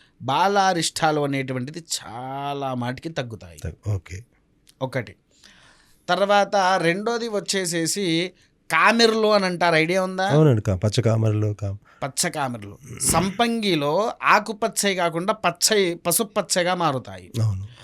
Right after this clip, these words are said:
Speaker 1: వాటితోని శివుడికి నూట ఎనిమిది దొరకబట్టాలి, ఎందుకంటే వృక్షానికి పది కంటే ఎక్కువ
Speaker 2: ఉండవు, అవును.
Speaker 1: ఉండవు వాటికి.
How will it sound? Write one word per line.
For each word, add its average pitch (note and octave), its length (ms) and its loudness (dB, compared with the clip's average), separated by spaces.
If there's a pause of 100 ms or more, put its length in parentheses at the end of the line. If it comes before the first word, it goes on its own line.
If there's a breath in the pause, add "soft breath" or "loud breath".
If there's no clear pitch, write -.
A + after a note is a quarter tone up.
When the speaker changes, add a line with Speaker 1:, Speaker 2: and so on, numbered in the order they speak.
(320 soft breath)
Speaker 1:
వాటితోని G3 540 2
శివుడికి G3+ 380 -2
నూట G3+ 400 2
ఎనిమిది G#3 460 4
దొరకబట్టాలి, F3+ 640 2
ఎందుకంటే F3+ 280 -4
వృక్షానికి E3+ 500 -4
పది E3+ 180 0
కంటే E3+ 220 -6
ఎక్కువ D3+ 280 -6 (380)
Speaker 2:
ఉండవు, A#2 380 8
అవును. G#2+ 180 0
Speaker 1:
ఉండవు G#2 240 2
వాటికి. G#2 320 -14